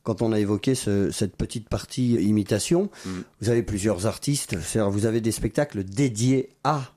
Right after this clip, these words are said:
Speaker 1: plusieurs artistes.
Speaker 2: Je préfère, oui.
Speaker 1: On détaillera tout à l'heure, mais
Speaker 2: Oui.
Speaker 1: effectivement,
Speaker 2: Mm.
Speaker 1: euh, si on vous demande un spectacle sur Jean Ferrat, on n'a que Jean Ferrat, par exemple.
Speaker 2: C'est-à-dire, oui, c'est, ça peut, qui, qui s'intitule Merci Monsieur Ferrat.
Speaker 1: Voilà, c'est, et
Speaker 2: Voilà.
Speaker 1: c'est à chaque fois Merci Monsieur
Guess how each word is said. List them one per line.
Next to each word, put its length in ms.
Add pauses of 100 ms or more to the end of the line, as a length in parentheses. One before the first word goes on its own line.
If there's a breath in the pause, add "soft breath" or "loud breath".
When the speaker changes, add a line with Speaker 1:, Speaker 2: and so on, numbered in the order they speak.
(200)
Speaker 1:
plusieurs 440
artistes. 280
Speaker 2:
Je 60
préfère, 520
oui. 240
Speaker 1:
On 120
détaillera 580
tout 160
à 80
l'heure, 220
mais 140
Speaker 2:
Oui. 60
Speaker 1:
effectivement, 640 (380 soft breath)
Speaker 2:
Mm. 80
Speaker 1:
euh, 240
si 340
on 100
vous 140
demande 240
un 80
spectacle 400
sur 140
Jean 160
Ferrat, 400
on 80
n'a 220
que 280
Jean 200
Ferrat, 360
par 160
exemple. 220
Speaker 2:
C'est-à-dire, 280
oui, 220 (160)
c'est, 220
ça 120
peut, 460
qui, 380
qui 120
s'intitule 600 (340 loud breath)
Merci 360
Monsieur 260
Ferrat. 340 (200)
Speaker 1:
Voilà, 320
c'est, 240
et 60
Speaker 2:
Voilà. 180
Speaker 1:
c'est 280
à 40
chaque 200
fois 160
Merci 340
Monsieur 540